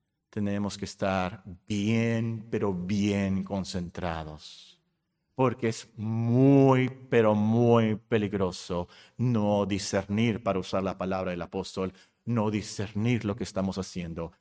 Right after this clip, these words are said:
al participar de la mesa del Señor. Entonces,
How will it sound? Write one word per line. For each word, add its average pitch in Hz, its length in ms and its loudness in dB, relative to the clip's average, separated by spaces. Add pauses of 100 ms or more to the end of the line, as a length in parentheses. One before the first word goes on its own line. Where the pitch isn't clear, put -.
(120)
al 98 200 -2
participar 87 720 -8 (200)
de 98 80 -6
la 87 120 -2
mesa 87 500 -6 (200)
del 80 300 -6 (220)
Señor. 78 500 -12 (420)
Entonces, 127 760 -4